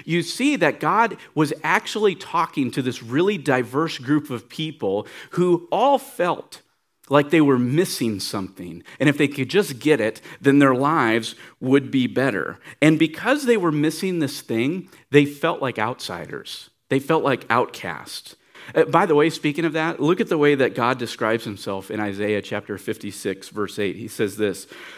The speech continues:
"The Lord God who gathers the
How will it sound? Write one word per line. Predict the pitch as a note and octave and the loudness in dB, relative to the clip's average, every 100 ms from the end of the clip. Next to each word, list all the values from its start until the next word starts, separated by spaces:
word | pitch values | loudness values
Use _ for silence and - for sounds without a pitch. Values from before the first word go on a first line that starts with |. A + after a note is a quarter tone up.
| - _ | -20 _
"The | B2+ C#3 | 4 6
Lord | C3+ E3 G#3 F3+ | 6 4 4 2
God | D3 C#3+ C3 A2+ | 2 2 2 0
who | A2+ C#3 B2+ A#2+ | -2 -2 0 0
gathers | B2+ B2 D3+ D#3 D#3 D3 C#3+ | 2 2 2 0 -2 -4 -6
the | A#2 A2+ A2+ A2 | -4 -2 -2 -6